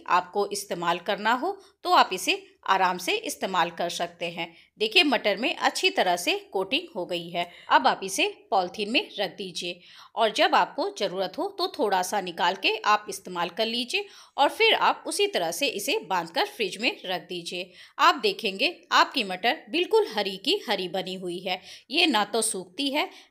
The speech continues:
ना ही गलती है और ना ही सड़ती है। अब आप इसे बांध कर रख दीजिए। आपका मटर पन्द्रह से बीस दिनों तक बिल्कुल भी ख़राब होने वाला नहीं है। I hope आपको ये छोटी सी टिप पसंद आई होगी।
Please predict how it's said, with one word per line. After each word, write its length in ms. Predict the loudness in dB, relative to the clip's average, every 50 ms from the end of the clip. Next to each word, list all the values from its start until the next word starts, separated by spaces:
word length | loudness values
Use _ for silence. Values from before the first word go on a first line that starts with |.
| -4
ना 140 | 2 4 6
ही 180 | 6 6 6 2
गलती 440 | 2 2 -2 -2 -2 -4 -4 -2 0 0
है 120 | 0 0
और 180 | 2 4 4 4
ना 140 | 6 6 6
ही 160 | 6 4 0 -2
सड़ती 460 | -2 -2 -2 -2 -4 -6 -8 -8 -6
है। 200 | -4 -4 -6 -6 -8 -16 -20 -10 _ 0
अब 200 | 2 4 6 4
आप 160 | 4 4 2 -4
इसे 300 | -4 -2 -2 -2 -4 -6 -14
बांध 340 | -10 -6 -6 -4 -4 -6 -4
कर 200 | 0 0 0 0 -2 -8 -20 _ _ -6
रख 180 | -4 -4 -4 -4
दीजिए। 500 | -6 -10 -8 -8 -6 -8 -8 -8 -10 -20 _ -2 2
आपका 320 | 2 2 4 4 2 4
मटर 360 | 4 2 -2 0 0 0 0 0 -6 -20 -20 _ _ _ _ -2
पन्द्रह 280 | 0 2 4 4 4
से 160 | 4 2 0 -2
बीस 260 | -2 -4 -6 -6 -6
दिनों 240 | -8 -8 -8 -8 -8
तक 180 | -4 -2 -4 -4 -4 -10 -8
बिल्कुल 380 | -2 0 0 2 2 2 0 0
भी 140 | 0 -2 -4
ख़राब 400 | -4 -6 -4 -2 0 0 0 -2
होने 220 | -4 -6 -6 -4 -4
वाला 280 | -2 0 0 0 0 -2 -2
नहीं 280 | -4 -6 -4 -6 -8 -6
है। 160 | -6 -6 -2 2
I 120 | 4 4 4 4
hope 260 | 2 0 -2 -2 -2
आपको 260 | -2 -2 -2 -2 -4 -2
ये 140 | -2 -2 -4
छोटी 360 | -4 -8 -12 -12 -10 -10 -10 -10
सी 160 | -8 -10 -8
टिप 280 | -4 -4 -4 -4 -4 -6 -6
पसंद 380 | -6 -6 -6 -8 -8 -6 -6 -6
आई 140 | -4 -6 -6
होगी। 320 | -8 -10 -10 -12 -14 -14